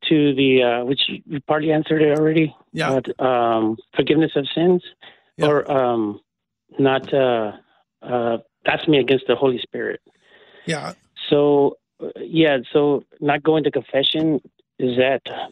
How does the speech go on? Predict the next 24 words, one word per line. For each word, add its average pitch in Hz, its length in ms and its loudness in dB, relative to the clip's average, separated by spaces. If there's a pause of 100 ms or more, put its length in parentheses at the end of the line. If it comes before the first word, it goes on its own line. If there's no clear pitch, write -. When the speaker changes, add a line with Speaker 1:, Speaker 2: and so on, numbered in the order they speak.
Speaker 1:
blasphemy 127 240 2
Speaker 2:
could 311 180 2
be, 269 120 2
Speaker 1:
against 254 40 -4
the 226 80 -4
Speaker 2:
that 240 80 2
Speaker 1:
Holy 233 140 2
Speaker 2:
could, 277 100 0
Speaker 1:
Spirit? 175 280 0
Speaker 2:
that 208 260 2
could 233 180 -2
be 214 200 2
a, 202 80 2
a, - 20 -2
a, 175 680 -4
a 165 40 -6
blasphemy. 170 600 -4
I 196 100 0
don't 254 100 2
need, 180 240 0
I 196 100 0
don't 285 120 0
need 240 120 -2
confession. 143 680 -6